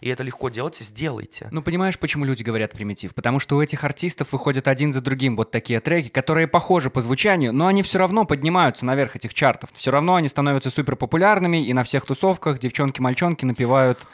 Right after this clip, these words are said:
Speaker 1: Слушай,
Speaker 2: под
Speaker 1: ну,
Speaker 2: шофе.
Speaker 1: это же детская музыка. У меня дочь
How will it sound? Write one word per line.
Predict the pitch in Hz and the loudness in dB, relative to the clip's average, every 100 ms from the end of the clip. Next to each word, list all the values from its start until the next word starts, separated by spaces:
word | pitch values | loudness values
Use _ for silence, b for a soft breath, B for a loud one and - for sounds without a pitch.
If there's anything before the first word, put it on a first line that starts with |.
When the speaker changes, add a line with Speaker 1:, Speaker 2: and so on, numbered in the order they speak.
| - | -20
Speaker 1:
Слушай, | - - | -12 -6
Speaker 2:
под | - | -2
Speaker 1:
ну, | - | 0
Speaker 2:
шофе. | 240 185 | -2 -2
Speaker 1:
это | 240 269 | -4 -6
же | 254 | -10
детская | 254 294 302 - 285 294 | -10 -12 -12 -12 -12 -12
музыка. | 294 269 131 - 104 113 | -12 -14 -14 -12 -10 -8
У | - | -6
меня | 156 185 202 151 | -4 -4 -4 -6
дочь | 85 131 127 208 320 - - | -10 -10 -6 -4 -4 -4 -8